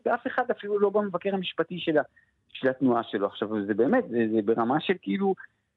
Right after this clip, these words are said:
אה, לק-, אה, לנסוע עם אשתך, <laughs> אה, אה, לחדר לידה, כשיש לך נהג מונית, שאתה בא ואתה אומר, "בואנה, הוא לא, או לגמרי בסדר, הוא חושב בעיקר על עצמו", הוא... זו תחושה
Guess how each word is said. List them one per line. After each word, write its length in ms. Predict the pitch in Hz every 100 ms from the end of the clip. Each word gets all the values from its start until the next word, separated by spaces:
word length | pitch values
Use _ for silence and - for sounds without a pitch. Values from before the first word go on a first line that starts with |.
| -
אה, 160 | 123 123
לק-, 280 | 127 - 131
אה, 60 | - - 127
לנסוע 320 | - 170 196
עם 100 | 190
אשתך, 360 | - 165 -
<laughs> 40 | 180 190 185 180 - - - - 254 165 - - 170
אה, 400 | 135 143 131 135 - _ _ -
אה, 180 | 131 123 117 139
לחדר 440 | 120 139 127 165 185
לידה, 400 | 190 190 254 262
כשיש 240 | - 185 -
לך 60 |
נהג 300 | 214 208 214
מונית, 300 | 226 262 294
שאתה 220 | - -
בא 80 | 156
ואתה 240 | 185 220 233
אומר, 160 | 233
"בואנה, 300 | 202 196 196
הוא 360 | 127 113 113 127
לא, 60 |
או 180 | 156 196
לגמרי 340 | 196 180 170 165
בסדר, 680 | - 156 117 - 110 113 110 -
הוא 100 | -
חושב 220 | - 147
בעיקר 340 | 175 165 151
על 80 | 151
עצמו", 360 | 151 - 147 127 117 110 104 101
הוא... 280 | 113 113 - _ _ _ _ _ _ _ _ _ _ _ -
זו 120 | 104
תחושה 640 | - 120 - 156 180 196